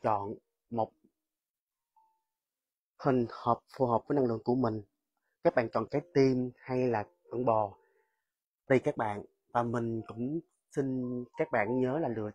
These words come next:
chọn cái năng lượng phù hợp với mình. Chọn cái nào phù hợp với mình ha. Chắc mình bắt đầu luôn đi ha. Rồi bạn nào chọn tụ vô sao. Và mình sẽ bắt đầu trước với tụ một.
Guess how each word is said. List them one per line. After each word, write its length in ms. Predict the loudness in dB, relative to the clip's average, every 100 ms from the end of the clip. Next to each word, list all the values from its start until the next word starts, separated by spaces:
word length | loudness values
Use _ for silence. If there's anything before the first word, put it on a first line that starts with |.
| -4
chọn 260 | -2 -2 -4
cái 180 | -6 -6 _ _ _ _ _
năng 120 | -4 -2
lượng 140 | -2 -2
phù 100 | -2
hợp 180 | -2
với 80 | -2
mình. 240 | 0 -2 -6 _ _ _
Chọn 180 | 0 0
cái 80 | -2
nào 140 | -6 -4
phù 80 | -6
hợp 220 | -6 -8
với 80 | -6
mình 160 | -6
ha. 240 | -6 -8 -8 -12 _ _ _ _ _ _ _ _ _ _ _ _ _ _ 4
Chắc 140 | 6
mình 100 | 6
bắt 120 | 2
đầu 220 | 4 4 4
luôn 180 | 2
đi 100 | 2
ha. 240 | 0 0 -2 _
Rồi 100 | 0
bạn 260 | 2 2 0
nào 240 | 0 0 0
chọn 200 | 0 0
tụ 240 | -2 -4 -2
vô 140 | -4 -4
sao. 380 | -2 -2 -2 -6
Và 80 | -6
mình 200 | -4 -6
sẽ 240 | -6 -6
bắt 180 | -6 -2
đầu 300 | 0 0 -2 -6
trước 100 | -4 -2
với 120 | -4
tụ 120 | 0 0
một. 280 | 0 -2